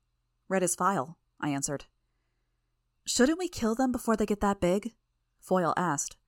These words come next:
"Not worth the time it would take to track them down," I said. "We don't have any strong offensive powers. They're durable against stuff like conventional ammunition and physical blows,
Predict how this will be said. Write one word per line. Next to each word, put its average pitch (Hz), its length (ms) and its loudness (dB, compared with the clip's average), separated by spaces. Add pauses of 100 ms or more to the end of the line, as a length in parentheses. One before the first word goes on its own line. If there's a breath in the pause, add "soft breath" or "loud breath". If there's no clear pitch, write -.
(1000)
"Not 190 200 4
worth 254 120 0
the 240 60 -6
time 208 240 -2
it 165 40 -4
would 160 100 -4
take 180 180 -2
to - 60 -20
track - 240 -4
them 160 120 -4
down," 156 360 0 (280)
I - 60 -16
said. 147 320 -4 (600)
"We 202 100 4
don't 247 180 6
have 226 220 0
any 190 160 0
strong 190 280 0
offensive 175 360 -2
powers. 165 600 0
They're 180 140 4
durable 180 380 2
against 160 260 -2
stuff 170 220 -2
like 165 160 -2
conventional 170 460 -4
ammunition 165 500 -2
and 160 100 -2
physical 151 320 -2
blows, 139 460 0